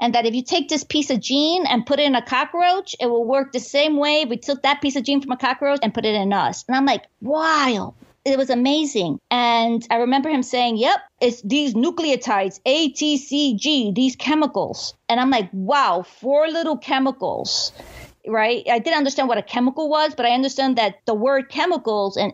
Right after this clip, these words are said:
A T C G, the one that he represented, we all have it. We all, from the bacteria to us complex humans. And that these hox genes, we have it universally in the animal plant field.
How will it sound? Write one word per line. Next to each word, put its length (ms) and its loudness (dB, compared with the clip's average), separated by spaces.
A 220 2
T 260 -2
C 260 -2
G, 320 0
the 100 -2
one 180 0
that 100 2
he 100 0
represented, 800 0
we 160 -4
all 280 0
have 280 -2
it. 200 -4
We 200 -2
all, 240 0
from 180 -4
the 100 0
bacteria 960 0
to 380 0
us 200 2
complex 580 0
humans. 640 -2
And 420 2
that 260 2
these 160 -2
hox 400 0
genes, 520 -2
we 200 0
have 320 0
it 120 -2
universally 880 -2
in 280 0
the 120 0
animal 200 0
plant 320 0
field. 320 -2